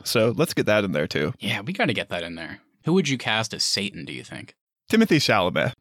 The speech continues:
Speaker 2: <laughs> Whoa. Wow. Do you want him to keep his curly hair?
Speaker 1: I do. I want him to be, like, a hot teeny bopper Satan.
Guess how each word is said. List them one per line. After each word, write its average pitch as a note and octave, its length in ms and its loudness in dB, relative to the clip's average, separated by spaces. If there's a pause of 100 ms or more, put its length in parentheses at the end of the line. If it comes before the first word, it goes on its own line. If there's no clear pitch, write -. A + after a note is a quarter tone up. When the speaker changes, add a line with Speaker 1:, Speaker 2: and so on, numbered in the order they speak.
(1400)
Speaker 2:
<laughs> - 0 -
Whoa. B2 960 -4 (640)
Wow. A2+ 680 -4 (340)
Do B2+ 80 0
you A#2+ 80 4
want B2+ 100 4
him C3 80 2
to C3 100 -4
keep A#2 280 -6
his G#2+ 160 -4
curly A2+ 340 -2
hair? G2 380 -2 (340)
Speaker 1:
I B2+ 120 2
do. B2 260 4
I A#2 80 6
want D#3 200 6
him C#3+ 80 6
to C3 80 6
be, B2+ 140 4
like, A2 300 4
a G#2+ 60 0
hot A#2+ 340 4 (280)
teeny B2+ 280 4
bopper G2 420 2
Satan. F#2+ 540 0